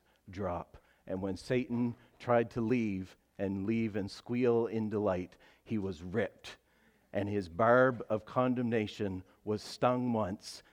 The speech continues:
never to sting again. And not only is his death imminent because he was ripped in half by the Je-, by Jesus' death on the cross, he is disarmed to come and condemn and accuse.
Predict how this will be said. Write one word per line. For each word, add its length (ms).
never 520
to 140
sting 380
again. 400
And 200
not 240
only 500
is 220
his 300
death 500
imminent 460
because 380
he 100
was 220
ripped 340
in 120
half 520
by 140
the 120
Je-, 440
by 160
Jesus' 480
death 340
on 160
the 60
cross, 540
he 240
is 180
disarmed 800
to 140
come 480
and 180
condemn 600
and 140
accuse. 680